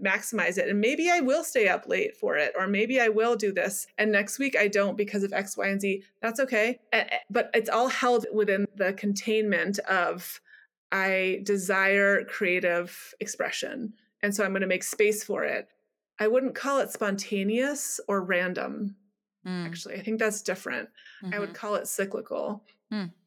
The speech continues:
Speaker 1: in terms of the bigger picture, knowing your own cycles, like, all the cycles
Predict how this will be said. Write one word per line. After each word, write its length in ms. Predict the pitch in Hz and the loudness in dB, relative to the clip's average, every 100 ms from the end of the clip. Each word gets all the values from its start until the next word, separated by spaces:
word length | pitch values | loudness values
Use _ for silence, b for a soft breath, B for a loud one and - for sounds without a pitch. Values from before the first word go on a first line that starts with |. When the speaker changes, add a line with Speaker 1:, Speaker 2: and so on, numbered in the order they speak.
| - | -4
Speaker 1:
in 140 | 208 | -2
terms 240 | 208 202 202 | 0 -2 -2
of 80 | |
the 80 | 190 | -2
bigger 320 | 185 180 170 | -2 0 0
picture, 580 | 175 170 - - - 220 | -2 -6 -6 -4 -2 -2
knowing 380 | 214 220 208 220 | 0 2 4 4
your 140 | 202 185 | 4 2
own 160 | 202 | 2
cycles, 580 | 196 208 208 180 175 185 | 0 0 2 0 0 0
like, 140 | 196 - | -2 2
all 160 | 214 | 2
the 80 | 214 | 2
cycles 540 | 214 185 202 190 196 | 0 -4 -2 -2 -2